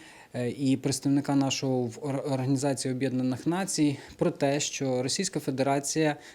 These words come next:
незаконно і нелегітимно займає місце, е, в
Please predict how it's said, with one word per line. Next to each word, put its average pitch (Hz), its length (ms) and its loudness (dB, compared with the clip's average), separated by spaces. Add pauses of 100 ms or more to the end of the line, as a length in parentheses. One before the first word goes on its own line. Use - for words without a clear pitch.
(100)
незаконно 165 920 4
і 135 120 0
нелегітимно 147 1040 4
займає 120 720 0
місце, 170 600 0 (500)
е, 117 340 -2
в 113 260 -6